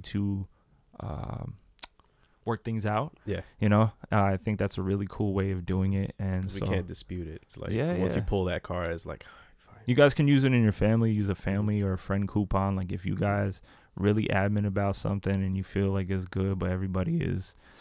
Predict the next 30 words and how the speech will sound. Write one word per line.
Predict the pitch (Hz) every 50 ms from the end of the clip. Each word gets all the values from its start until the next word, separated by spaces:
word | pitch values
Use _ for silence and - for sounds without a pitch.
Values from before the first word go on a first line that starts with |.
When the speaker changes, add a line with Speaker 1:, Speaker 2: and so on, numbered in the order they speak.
| - - -
Speaker 1:
going | - 98 95 98 101
against | 95 92 95 95 98 95 - - -
you, | 107 107 104 98
if | 92 - -
everybody's | - 107 123 127 127 131 123 127 117 -
cool | - - 131 123
with | 120 117 -
those | - 113 113 113 107 104
rules, | 110 117 131 151 151 135 110 95
you | 92 95
know, | 92 95 101 104
like, | 101 98 95 95 - _ _ _ -
people | - 107 - - 107
can | - 120 113
pull | - - 110 110
that | 110 110 110 -
card, | - 104 107 120 131 127 117
and | 101 101 101 101
then | 101 101
it's | 101 101 98 - -
like, | 104 98 - -
all | 104 98 107
you | 110 107
can | - 110 104
do | 98 104 104
is | 104 95 92
respect | 92 90 - - 95 104 - - -
it. | - -
So | - - - - - 92
Speaker 2:
Mm-hmm. | 92 95 104